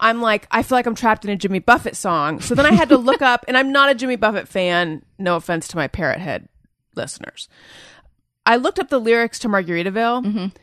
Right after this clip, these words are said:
Speaker 1: That's a very depressing song. Are you
Speaker 2: Not
Speaker 1: guys familiar with the lyrics?
Speaker 2: Not great, but r-, recap it for us.
Speaker 1: Uh,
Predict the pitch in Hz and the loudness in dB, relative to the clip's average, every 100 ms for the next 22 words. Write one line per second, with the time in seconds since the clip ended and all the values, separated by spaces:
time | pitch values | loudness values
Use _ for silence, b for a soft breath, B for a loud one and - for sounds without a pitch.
0 | b b _ _ 277 494 508 233 226 233 | b b _ _ -2 2 2 4 4 4
1 | 220 185 196 165 170 156 160 131 87 69 | 2 -2 -6 -6 -6 -8 -6 -6 -8 -14
2 | - - 254 311 349 - 294 294 294 294 | -18 -2 2 4 2 0 -2 0 -2 -6
3 | 285 294 285 294 587 - 196 190 - - | -6 -2 -2 -2 -8 -2 0 0 -2 -4
4 | - - - - - 82 - - 262 277 | -4 -6 -20 -20 -20 -20 -16 -4 0 0
5 | 277 277 285 320 330 - _ 269 269 269 | -2 -4 -6 -6 -6 -10 _ 0 2 4
6 | 262 254 | 2 0